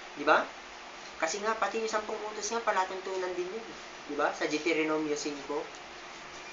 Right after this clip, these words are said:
Di ba? Yung isinulat ni Propeta Moises.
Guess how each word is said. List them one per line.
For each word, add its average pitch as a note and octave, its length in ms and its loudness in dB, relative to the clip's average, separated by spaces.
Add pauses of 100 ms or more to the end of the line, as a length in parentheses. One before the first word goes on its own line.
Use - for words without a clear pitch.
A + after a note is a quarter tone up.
(720)
Di C3+ 100 -4
ba? - 160 6
Yung - 160 2
isinulat E3+ 480 6
ni E3+ 140 0
Propeta D#3+ 420 2
Moises. D3+ 640 -2